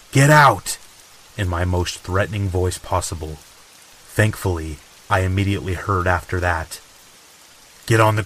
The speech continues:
ground! Show me your hands!" I heard another horrible wail from outside as the guy was presumably tackled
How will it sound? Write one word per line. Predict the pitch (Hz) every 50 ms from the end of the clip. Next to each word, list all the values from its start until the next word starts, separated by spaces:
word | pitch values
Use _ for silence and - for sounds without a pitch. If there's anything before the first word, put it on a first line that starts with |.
| -
ground! | 107 104 101 98 90 87 80 76 - - -
Show | - - - - - 120
me | 127 123
your | 117 110 104 101
hands!" | 104 107 101 95 82 80 76 73 - - - - - - - - - - - - - - - - - - - - - -
I | 98 87
heard | - - 107 98 95
another | 90 90 92 101 101 107
horrible | 101 - - - 107 104 101 90 90 92 85
wail | 85 85 98 101 104 101 92 87 82
from | - - 98 92
outside | 90 95 95 - - - 107 95 92 87 82 80 76 - - - - - - -
as | 101 95 82 80
the | - 98
guy | 98 95 92 95
was | 92 92 90 -
presumably | - - 101 95 95 104 107 101 90 95 92 90
tackled | - - - - 104 101 98 - 87 78 80 80 71